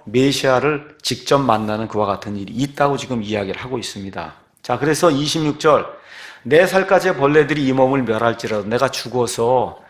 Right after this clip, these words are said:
에, 내 다 뼈가 다 없어지고 살이 다 없어지고," 그렇죠? "흔적이 남지 않을지라도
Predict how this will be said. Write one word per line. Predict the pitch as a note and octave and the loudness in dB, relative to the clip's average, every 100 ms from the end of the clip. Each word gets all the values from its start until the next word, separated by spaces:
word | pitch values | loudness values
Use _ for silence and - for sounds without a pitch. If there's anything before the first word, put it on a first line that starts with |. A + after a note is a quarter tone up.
| _ _ _ - | _ _ _ -6
에, | A#2+ | 2
내 | B2 A#2+ | 2 2
다 | B2 A2 - | 0 -2 2
뼈가 | E3 E3 D#3 | 6 6 6
다 | D3 C#3 | 4 2
없어지고 | A#2+ - B2+ A#2 A#2 A#2+ | 2 -2 -6 -6 -6 -6
살이 | - - E3 | -6 -2 2
다 | D#3+ | 4
없어지고," | D3 - D3 B2+ C3+ D3 - | 4 0 -6 -6 -2 -2 -2
그렇죠? | - B2 D#3 A#2+ - - - | -6 -4 -2 -2 -6 -20 0
"흔적이 | D#3 F3 F3 F#3 | 4 6 6 6
남지 | F3 E3 D#3+ | 4 2 4
않을지라도 | E3 D3+ C#3 D3+ C#3 B2 C#3 D#3+ G2 | 2 2 0 2 2 2 2 2 0